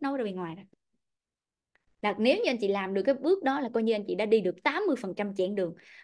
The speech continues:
Còn hai mươi phần trăm chặng đường nữa thôi là anh chị đạt được cái mục tiêu của các anh chị.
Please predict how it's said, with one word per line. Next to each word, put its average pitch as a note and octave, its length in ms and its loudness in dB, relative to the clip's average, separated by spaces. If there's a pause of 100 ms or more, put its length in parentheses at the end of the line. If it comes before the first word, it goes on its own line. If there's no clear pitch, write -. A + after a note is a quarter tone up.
Còn G3+ 160 0
hai D#4 280 2
mươi D#4 160 2
phần F#3 120 -4
trăm A#3+ 220 -2
chặng F#3+ 180 -4
đường F#3+ 180 0
nữa G3 140 -2
thôi A3 160 -2
là F3+ 100 -6
anh F3+ 80 -8
chị F3+ 120 -4
đạt G3 220 -6
được F3+ 120 -6
cái A3 80 -8
mục F#3+ 140 -12
tiêu G3+ 140 2
của F#3 80 -8
các G#3 80 -12
anh F#3+ 120 -16
chị. F#3 200 -6